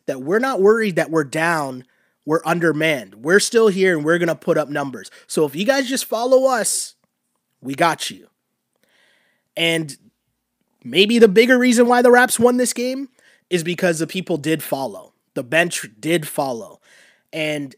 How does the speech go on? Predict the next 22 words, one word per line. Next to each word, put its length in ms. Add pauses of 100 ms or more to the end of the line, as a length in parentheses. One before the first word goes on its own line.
(180)
if 140
you 80
turn 420
to 500 (180)
last 400
game, 420 (120)
Chris 200
Boucher 460
was 160
great 240
off 180
the 80
bench. 400 (200)
And 100
that 60
was 100
a 40
great 240
sign 280
for 100
the 100
Raptors. 460